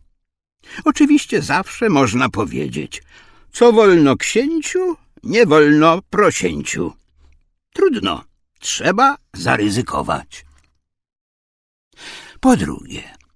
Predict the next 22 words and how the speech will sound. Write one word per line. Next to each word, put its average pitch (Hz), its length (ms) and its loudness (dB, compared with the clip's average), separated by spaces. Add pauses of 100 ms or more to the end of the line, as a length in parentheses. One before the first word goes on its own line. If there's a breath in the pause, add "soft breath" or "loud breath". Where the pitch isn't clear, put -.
(580 loud breath)
również 233 560 6
odpieram 170 760 4
z 135 120 2
góry 160 460 6
możliwy 139 720 4
zarzut 123 560 2
niepoważnego 120 920 2
stosunku 107 680 -4
do 101 140 -2
kwestii - 640 -6
religijnych. 101 960 -8 (1080 loud breath)
Tyle 254 320 -2
jest - 420 -6
u 147 100 0
nas 110 320 -2
zakutych - 760 -2
łbów, 117 840 -2 (420)
że 311 240 -4
i 294 160 4
to 277 200 -6
jest - 400 -8
możliwe. - 760 -6